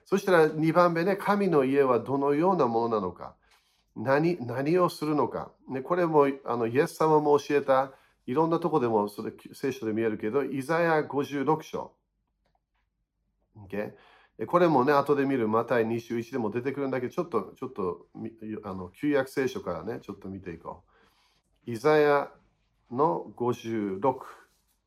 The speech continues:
OK？五十六の、えー、七節。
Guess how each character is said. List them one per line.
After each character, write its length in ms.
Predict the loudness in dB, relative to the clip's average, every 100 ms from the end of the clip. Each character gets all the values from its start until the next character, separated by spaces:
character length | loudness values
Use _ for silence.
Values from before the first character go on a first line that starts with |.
| _ _ _ _ _ _ _ _ _ _ _
OK？ 400 | -6 -2 -2 -2
五 160 | -6 -6
十 320 | -6 -6 -4
六 260 | -6 -6 -10 -20 _ _ _ _ -6
の、 320 | -2 -2 -4 _ _ -12
え 240 | -10 -8
ー、 40 | -8
七 260 | -4 -4
節。 440 | -4 -8 -10 -20